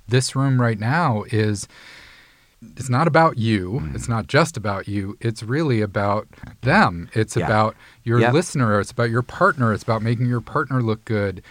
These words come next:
Speaker 1: And if you can get that awareness out of yourself, you know, there's a great improv maxim, which is do what needs to be done.
Speaker 2: Yeah.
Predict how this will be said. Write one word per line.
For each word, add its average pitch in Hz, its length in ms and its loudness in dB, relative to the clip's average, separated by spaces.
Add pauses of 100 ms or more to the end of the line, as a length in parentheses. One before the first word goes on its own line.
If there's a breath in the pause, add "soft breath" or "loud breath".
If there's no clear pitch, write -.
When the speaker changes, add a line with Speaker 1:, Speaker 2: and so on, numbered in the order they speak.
(220 loud breath)
Speaker 1:
And 127 120 2
if 123 140 -4
you 135 80 -4
can 127 100 0
get 139 260 -4
that 143 160 -2
awareness 113 520 0
out 127 240 2
of 101 200 -2
yourself, 98 960 -4
you 113 100 -6
know, 110 140 0
there's 101 180 0
a 104 80 0
great 127 460 0
improv 110 380 -2
maxim, 101 480 -2
which 95 220 -6
is 95 280 -6 (680 soft breath)
do 143 180 4
what 131 160 2
needs 120 300 2
to 107 80 -6
be 101 100 -2
done. 85 420 -6
Speaker 2:
Yeah. 65 200 -10